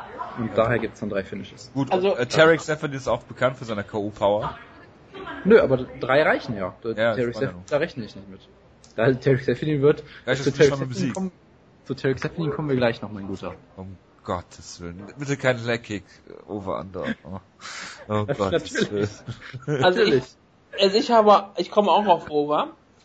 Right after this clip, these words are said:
Speaker 3: Ich tippe auf Thomas Almeida, dass, äh, Cody Garbrandt ausnockt. Ich tippe, dass George Masvidal, ähm, Lawrence Larkin besiegt, weil Lawrence Larkin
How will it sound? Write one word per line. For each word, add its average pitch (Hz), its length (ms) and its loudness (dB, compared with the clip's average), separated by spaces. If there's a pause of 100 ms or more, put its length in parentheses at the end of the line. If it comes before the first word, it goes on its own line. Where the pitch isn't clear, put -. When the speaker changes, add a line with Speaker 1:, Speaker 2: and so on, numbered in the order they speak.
(400)
Speaker 3:
Ich - 60 -14
tippe 220 160 2
auf 196 160 0
Thomas 208 320 2
Almeida, 175 400 0
dass, 208 180 -4
äh, 190 180 0
Cody 180 280 -2
Garbrandt 165 320 2
ausnockt. 302 560 -4 (680)
Ich 185 120 -6
tippe, 247 260 -2
dass 208 280 2
George 208 320 2
Masvidal, 208 920 6
ähm, 175 400 0
Lawrence 190 380 0
Larkin 190 600 0
besiegt, 180 360 -8
weil 165 160 6
Lawrence 175 340 -4
Larkin 180 460 -2